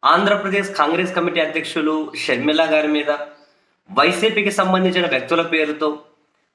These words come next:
అటు తెలుగుదేశం పార్టీకి సంబంధించిన వాళ్ళు ఫేక్ ఐడీలు క్రియేట్ చేసి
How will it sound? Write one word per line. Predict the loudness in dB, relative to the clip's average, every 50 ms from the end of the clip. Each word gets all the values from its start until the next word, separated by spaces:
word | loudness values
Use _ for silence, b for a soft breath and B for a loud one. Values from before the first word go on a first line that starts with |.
| _ 0
అటు | 0 2 2 2 2 2 2 0 -2 -4 -4
తెలుగుదేశం | 0 0 2 2 2 2 0 2 2 0 2
పార్టీకి | 2 0 0 0 -2 -4 -2
సంబంధించిన | -2 -2 0 0 0 0 0 0 0 -2 0
వాళ్ళు | 2 2 2 2 2 2 0 0 -2 -8 -4
ఫేక్ | 0 0 2 2 2
ఐడీలు | 2 2 2 0 0 0 -2
క్రియేట్ | -2 0 0 0 0 0 -2
చేసి | -2 -2 0 -2 -2 -2 -2 -6 -14